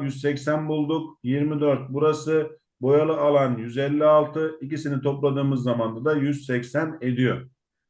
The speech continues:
Evet, buralarda altı, altı, altıydı.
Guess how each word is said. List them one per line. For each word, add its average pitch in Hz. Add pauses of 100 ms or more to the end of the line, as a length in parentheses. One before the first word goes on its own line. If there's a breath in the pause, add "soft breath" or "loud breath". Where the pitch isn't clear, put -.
(120)
Evet, 117
buralarda 131
altı, 127
altı, 110
altıydı. 104